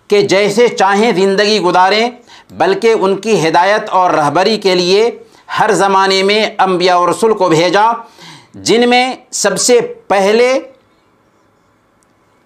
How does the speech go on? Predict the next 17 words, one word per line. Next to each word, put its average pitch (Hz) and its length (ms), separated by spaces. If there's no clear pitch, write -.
आदम 196 380
अलैहिस्सलातु 180 760
वस्सलाम 190 520
हैं, 240 400
जो 170 260
नबी 190 380
भी 226 180
हैं 247 420
और 160 260
पहले 196 400
इंसान 202 460
भी 233 180
हैं, 254 380
और 262 640
आखिरी 247 640
नबी 254 540
मोहम्मद 226 840